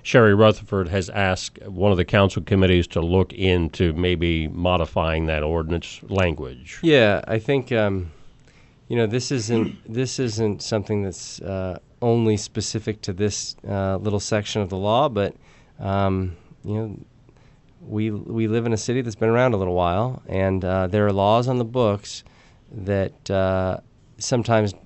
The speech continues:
Speaker 2: only get kicked up once every ten, twenty, thirty, forty years. Um, and when they do, sometimes it becomes apparent that they're outdated. Um, this specific ordinance, I can't remember the exact date of passage, but I think it was the nineteen fifties.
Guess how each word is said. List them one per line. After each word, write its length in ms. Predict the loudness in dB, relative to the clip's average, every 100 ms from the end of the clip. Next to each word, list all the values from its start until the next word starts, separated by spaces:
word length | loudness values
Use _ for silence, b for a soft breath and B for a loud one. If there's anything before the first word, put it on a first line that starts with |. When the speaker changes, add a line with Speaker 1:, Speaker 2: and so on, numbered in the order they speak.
| -10
Speaker 2:
only 180 | 0 0
get 200 | 2 -2
kicked 280 | -2 -4 2
up 240 | 4 4
once 240 | 2 2 2
every 160 | 0
ten, 260 | 0 0 0
twenty, 260 | 0 0 0
thirty, 260 | 0 -2
forty 280 | -4 -4 -4
years. 480 | 0 0 0 -2 -8 b b b -10
Um, 540 | -4 0 0 -2 -4 -10 -20 -6
and 260 | -2 0
when 120 | 2
they 100 | 2
do, 420 | 0 0 2 2 2
sometimes 380 | -2 0 0
it 60 | 0
becomes 300 | -2 -2 -2
apparent 380 | -4 -2 -2 -2
that 80 | -4
they're 120 | -2
outdated. 580 | -2 -2 -4 -4 -4 -8 -14 b b b
Um, 720 | -8 -4 -2 -2 -2 -4 -6 -12 _ -20 -10
this 220 | -6 -6
specific 520 | -6 -8 -4 -4 -2
ordinance, 380 | -2 0 -2 -4
I 80 | -6
can't 240 | -4 -4
remember 240 | -2 -4 -4
the 100 | -6
exact 360 | -4 -6 -4
date 180 | -6 -6
of 100 | -6
passage, 500 | -4 -4 -4 -8 -8
but 80 | -6
I 60 | -6
think 220 | -8 -8
it 40 |
was 100 | -10
the 60 | -6
nineteen 380 | -6 -6 -8 -4
fifties. 520 | -4 -4 -6 -6